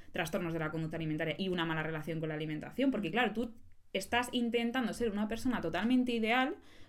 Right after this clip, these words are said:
para ellos. Y es como, "Buah, es que me he comido a lo mejor esto que es perfecto, pero me apetece comerme otra cosa. Y no lo hago porque en redes estoy mostrando esto, y mi contenido en redes es este".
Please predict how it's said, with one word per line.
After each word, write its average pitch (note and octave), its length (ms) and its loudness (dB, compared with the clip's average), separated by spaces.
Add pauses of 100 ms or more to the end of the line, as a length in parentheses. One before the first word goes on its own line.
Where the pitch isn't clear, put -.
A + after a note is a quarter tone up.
para D3+ 260 4
ellos. B3+ 480 2 (420)
Y G#3 120 8
es G#3 100 6
como, F3+ 420 0 (680)
"Buah, G3+ 300 6
es F#3 100 2
que B3+ 300 4 (260)
me G3 160 0
he G#3 40 0
comido B3 320 4
a A#3+ 40 4
lo A#3+ 60 2
mejor A3+ 460 4
esto B3+ 580 2 (380)
que F#3 300 6
es G#3 180 2
perfecto, B3+ 600 2
pero F3 200 4
me E3+ 120 2
apetece E3+ 480 4
comerme F#3 320 2
otra D#3+ 260 0
cosa. E3 360 0
Y G#3+ 100 6
no G#3+ 120 6
lo D#4+ 100 6
hago D#4+ 180 2
porque A3+ 200 0
en G#3 100 4
redes B3 220 0
estoy A#3+ 160 -2
mostrando F#3+ 500 0
esto, G#3+ 280 -2
y G3+ 100 2
mi F#3 80 0
contenido F#3+ 440 0
en A#3+ 80 -2
redes A#3+ 240 -2
es F3 140 -6
este". G3 440 -6